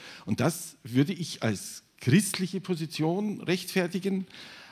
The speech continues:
aber ehrlich gesagt auch als Position, also überzeugter, säkularer, moralischer Universalisten. Auch die müssen doch eigentlich denken, nein, sozusagen das positive Recht eines Staates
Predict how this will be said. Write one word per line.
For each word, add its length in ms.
aber 260
ehrlich 380
gesagt 480
auch 380
als 180
Position, 1040
also 320
überzeugter, 1000
säkularer, 1120
moralischer 840
Universalisten. 1040
Auch 120
die 220
müssen 460
doch 220
eigentlich 540
denken, 360
nein, 260
sozusagen 380
das 220
positive 800
Recht 380
eines 240
Staates 640